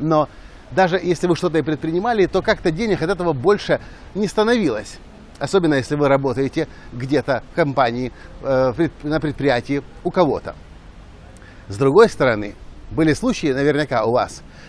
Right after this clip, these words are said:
когда вы вынуждены были вдруг дополнительную сумму денег иметь, потому что у вас возникали проблемы, сложности или жизненные вызовы. Может быть, у вас родился ребенок, и еще год назад вы и не планировали иметь детей, потому что думали, откуда же деньги взять на их,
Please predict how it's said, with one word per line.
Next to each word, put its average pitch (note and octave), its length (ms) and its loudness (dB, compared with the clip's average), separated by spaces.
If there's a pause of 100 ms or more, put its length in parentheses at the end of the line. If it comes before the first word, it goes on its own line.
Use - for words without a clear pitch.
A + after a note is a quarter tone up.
(160)
когда F3+ 420 6
вы F#3+ 420 0 (520)
вынуждены C3 920 0
были B2 180 0
вдруг A#2+ 460 -2 (380)
дополнительную F3 680 2
сумму E3 240 -2
денег C#3+ 320 2 (300)
иметь, D#3 440 0 (300)
потому F#3 260 2
что - 140 0
у G3+ 40 4
вас F#3+ 140 2
возникали F3 400 0
проблемы, C3 560 0
сложности D3+ 520 -2
или A#2+ 120 -2
жизненные B2+ 380 0
вызовы. G2+ 340 -2 (240)
Может A3 220 2
быть, F3 120 -4
у C3+ 40 -4
вас C3 160 -2
родился D3 340 -2
ребенок, C#3+ 440 0 (260)
и D3+ 60 2
еще D#3+ 320 0 (500)
год D3 240 4
назад E3 320 2
вы E3 240 2 (200)
и F3 120 -4
не D#3+ 120 4
планировали D3 760 2
иметь A#2 200 -4
детей, D3 300 0
потому C3 260 0
что D3 160 -2
думали, C3+ 280 4
откуда D3+ 320 2
же A2 80 -2
деньги D3+ 260 2
взять C#3+ 240 0
на D3+ 60 0
их, C#3+ 120 2